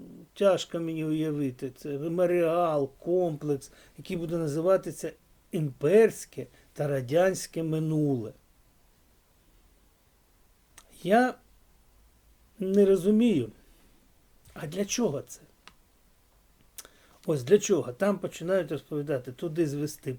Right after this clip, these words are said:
пам'ятники, пока-, а, поставити там, щоб вони не були по місту і так далі.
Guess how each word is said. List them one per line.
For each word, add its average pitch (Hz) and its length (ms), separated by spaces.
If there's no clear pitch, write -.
пам'ятники, 196 1000
пока-, - 400
а, 147 340
поставити 131 760
там, 214 440
щоб 131 300
вони 139 280
не 135 120
були 123 300
по 131 320
місту 202 640
і 131 60
так 131 200
далі. 175 460